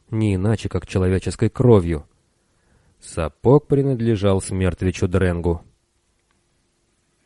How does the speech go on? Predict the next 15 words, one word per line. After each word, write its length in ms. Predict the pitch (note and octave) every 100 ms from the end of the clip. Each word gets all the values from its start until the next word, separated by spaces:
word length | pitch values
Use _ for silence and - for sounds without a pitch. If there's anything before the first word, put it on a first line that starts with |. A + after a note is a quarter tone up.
| _ - -
Парализованный 880 | F#2+ F#2+ G2+ G2 B2 A#2+ A#2 A2 -
ужасом, 480 | C3 A#2+ A2 A2+ G#2
словно 440 | - A#2 A2+ A2+
кролик 560 | - A2+ A#2+ A2 F#2+ -
перед 280 | G2 F2+
удавом, 600 | F#2+ F#2 B2 C3 A#2 A2 F#2 -
Билл 260 | F2 C3
почувствовал, 840 | - B2+ D3 C3+ - G#2+ G2 F#2
как 280 | F2+ G2+ - - - -
неведомая 760 | G2+ G#2 G2 A2+ G#2 F#2 F2+
сила 420 | E2+ - D3 C#3+ B2
втягивает 680 | - A2+ A2 A2+ A2 A2
его 240 | G#2+ G#2 G2+
внутрь 380 | G2 A2 A2+ G#2+
каюты, 560 | B2+ B2+ A#2+ A2 E2